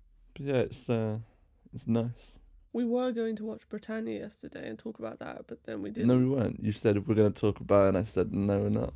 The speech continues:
Speaker 1: <laughs>
Speaker 2: Oh, I just wanna talk about
Speaker 1: This isn't a
Speaker 2: T V.
Speaker 1: T V show. Show. Podcast.
Speaker 2: That's the only thing I'm interested in.
Speaker 1: Uh, that's not true.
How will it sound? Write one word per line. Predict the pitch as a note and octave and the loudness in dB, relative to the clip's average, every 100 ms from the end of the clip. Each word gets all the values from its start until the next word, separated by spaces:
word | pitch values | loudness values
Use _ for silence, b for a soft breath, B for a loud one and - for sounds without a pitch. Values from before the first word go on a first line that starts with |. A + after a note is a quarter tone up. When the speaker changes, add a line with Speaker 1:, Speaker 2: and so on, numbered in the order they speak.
| C4+ | 2
Speaker 1:
<laughs> | B3+ | 10
Speaker 2:
Oh, | - - A3 A3 | 10 10 2 0
I | |
just | A3+ B3+ | -8 -10
wanna | A#3+ A3 | -8 -10
talk | - - | -10 -12
about | A2+ G#2+ | -10 -4
Speaker 1:
This | B2+ C#3 | 2 4
isn't | C#3+ C3 | 6 6
a | A#2 | 4
Speaker 2:
T | A2+ - A#2+ | 4 4 4
V. | A2 | 4
Speaker 1:
T | B2 | 2
V | |
show. | A#2 - - - - - - - | 0 0 0 0 -6 -16 -20 -20
Show. | - - G2+ G2 G2+ - - - - - - - | -18 0 2 2 0 -6 -16 -20 -20 -20 -18 -4
Podcast. | A2+ G2 G2 - - - G2+ G2 - - - - - | 2 2 0 -8 -6 0 0 0 -8 -12 -14 -10 -6
Speaker 2:
That's | A#3+ | -2
the | C#4+ | 0
only | B3+ C4 | 0 0
thing | B3+ A#3 | -2 -2
I'm | A3+ | -2
interested | C4 A#3 - - | -4 -8 -10 -10
in. | - A#3+ - - - | -10 -12 -20 -20 -18
Speaker 1:
Uh, | - - - | -14 -12 -10
that's | A2 - | -10 -4
not | A2+ | -6
true. | - A2+ A2 | 0 4 6